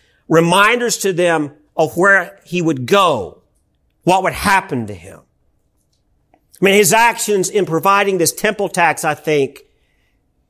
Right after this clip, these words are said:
to satisfy those who would kill him. He's paying a temple tax to those he knows will kill him.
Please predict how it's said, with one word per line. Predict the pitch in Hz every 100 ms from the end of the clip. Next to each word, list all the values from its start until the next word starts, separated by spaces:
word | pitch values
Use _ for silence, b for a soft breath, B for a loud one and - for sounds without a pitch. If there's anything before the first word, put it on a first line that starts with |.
| -
to | 165
satisfy | - 208 226 208 202 185
those | 185 196 185
who | 180
would | 165 -
kill | - 214
him. | 147 82 - _ _ _ _ _ _ _ _ _ _ _ _ _ _ _ _ _
He's | - 151
paying | - 226 240
a | 220
temple | - 202 202 190
tax | - 151 127 107 - - - _ _ _ -
to | 165
those | 156 196 202
he | - 180
knows | 165 185 185 151 135 117 - - _ _ _ _ -
will | 151
kill | 147 - 214
him. | 190 117 101